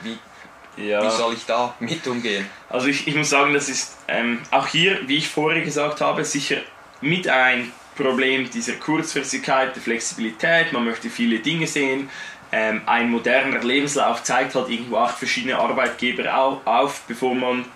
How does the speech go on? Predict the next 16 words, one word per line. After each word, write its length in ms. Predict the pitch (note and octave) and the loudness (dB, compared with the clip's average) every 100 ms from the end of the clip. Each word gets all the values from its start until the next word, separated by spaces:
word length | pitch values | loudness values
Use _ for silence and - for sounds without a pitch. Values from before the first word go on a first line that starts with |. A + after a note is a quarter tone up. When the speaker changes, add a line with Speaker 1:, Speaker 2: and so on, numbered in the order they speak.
| - - - | -20 -20 -10
Speaker 2:
fünfunddreißig, 760 | C#3 C3 A#2+ B2 C3 B2+ B2+ - | -6 -6 -2 2 2 0 -4 -4
vierzig 420 | B2+ C3 - A#2+ | -2 -2 -2 -4
ist, 180 | B2+ B2+ | -4 -6
natürlich 400 | A#2 C3 B2+ B2+ - - - | -2 0 0 -4 -12 -14 -4
nicht 180 | C3+ C#3 | -2 0
so, 140 | C3+ | 0
wie 100 | A#2+ | 0
das 160 | A#2+ - | 0 -2
früher 320 | C3+ C3+ D3+ | 0 2 0
noch 160 | C#3+ | -2
der 100 | - | -4
Fall 260 | C#3+ C3 C#3 | -2 0 2
war. 280 | C3+ C3+ - - - - | 2 2 -2 -10 -18 -6
Ähm, 360 | A2+ A#2 A2+ A2 - - - | -2 0 0 -2 -8 -20 -2
aber, 480 | G#2+ A2 C3+ E3 G3+ - - | 2 4 4 2 0 -6 -8
äh, 280 | A#2 A#2 A#2 | -2 2 2